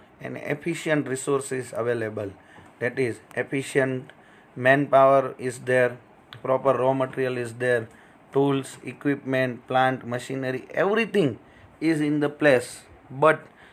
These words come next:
if you are not able to manage them, or if you are not able to properly allocate the different resources according to the need, then you will never succeed. So most of problems of management, whether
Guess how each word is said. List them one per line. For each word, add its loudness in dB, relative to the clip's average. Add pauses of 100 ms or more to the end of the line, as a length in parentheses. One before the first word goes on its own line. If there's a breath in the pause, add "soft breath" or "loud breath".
(280 loud breath)
if 0
you 4
are 8
not 2
able 4
to 0
manage 4
them, 0 (280)
or 2
if -10
you 4
are 8
not 2
able 2
to -2
properly 2
allocate 4 (480 soft breath)
the -2
different -2
resources 0
according 0
to -6
the -4
need, -2 (520 soft breath)
then -2 (100)
you -6
will -2
never 0
succeed. -6 (640 soft breath)
So 4
most 2
of 4
problems 2
of 2
management, -2
whether 6